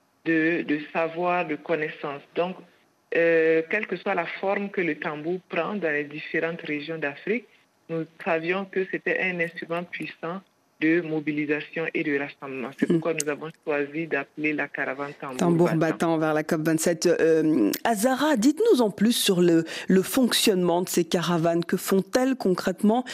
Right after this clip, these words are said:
Speaker 2: euh, au niveau, euh, national notamment ?
Speaker 1: Comme vous l'avez vu pour le Bénin, les caravanes se sont déroulées au niveau national et elles ont sillonné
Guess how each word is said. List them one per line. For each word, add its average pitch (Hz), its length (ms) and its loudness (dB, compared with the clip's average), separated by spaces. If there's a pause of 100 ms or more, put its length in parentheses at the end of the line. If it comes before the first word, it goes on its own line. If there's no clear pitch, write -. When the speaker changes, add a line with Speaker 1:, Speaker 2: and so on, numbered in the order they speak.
(240)
Speaker 2:
euh, 175 140 2
au 208 120 4
niveau, 208 380 4
euh, 180 100 2
national 185 640 2
notamment ? 165 480 0 (720)
Speaker 1:
Comme 214 140 0
vous 190 80 0
l'avez 180 240 2
vu 185 180 -4
pour 185 240 -4
le 156 140 0
Bénin, 165 460 0 (440)
les 160 140 -2
caravanes 180 640 0 (100)
se 170 80 -6 (100)
sont 190 140 -4
déroulées 160 460 0 (100)
au 196 140 0
niveau 196 300 0
national 185 720 -2
et 196 60 0
elles 165 220 0
ont 196 160 -6 (300)
sillonné 208 560 2